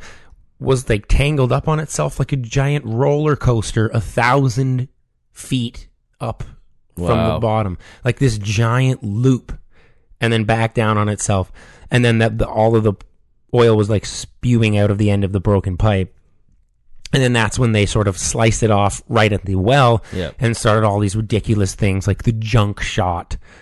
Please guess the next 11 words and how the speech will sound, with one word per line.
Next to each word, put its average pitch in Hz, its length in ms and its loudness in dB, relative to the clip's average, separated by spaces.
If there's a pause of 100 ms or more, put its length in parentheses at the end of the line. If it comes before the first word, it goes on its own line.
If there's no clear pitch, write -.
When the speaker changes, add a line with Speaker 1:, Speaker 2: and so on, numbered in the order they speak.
(280)
Speaker 1:
What 139 520 -4
the 123 100 4
hell? 98 560 0 (460)
Where 127 140 4
they 123 160 4
literally 165 640 2
pumped 131 440 0 (380)
junk 127 680 2 (240)
into 143 380 2
the, 123 340 2
like, 131 500 -2